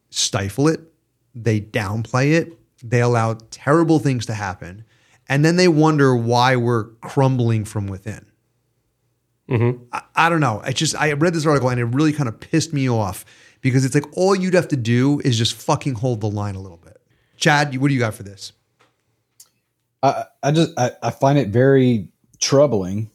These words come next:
Speaker 3: to be honest with you, um, that they, that they seem to, uh, say that they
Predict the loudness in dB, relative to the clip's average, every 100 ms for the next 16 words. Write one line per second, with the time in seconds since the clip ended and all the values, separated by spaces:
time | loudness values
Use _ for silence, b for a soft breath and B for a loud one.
0 | _ -6 -2 0 0 -2 -2 -4 -4 -4
1 | -6 _ _ -4 -4 -2 -6 -8 _ -6
2 | -4 -2 -2 -2 -6 -10 -10 -6 -4 -4
3 | -6 -12 _ _ _ -8 -2 2 4 2
4 | 0 0 2 2 0 -2 -10 b b b
5 | b _ _ -6 -4 -4 -8 _ _ _
6 | -6 -2 0 0 0 -2 -6 -6 -4 -6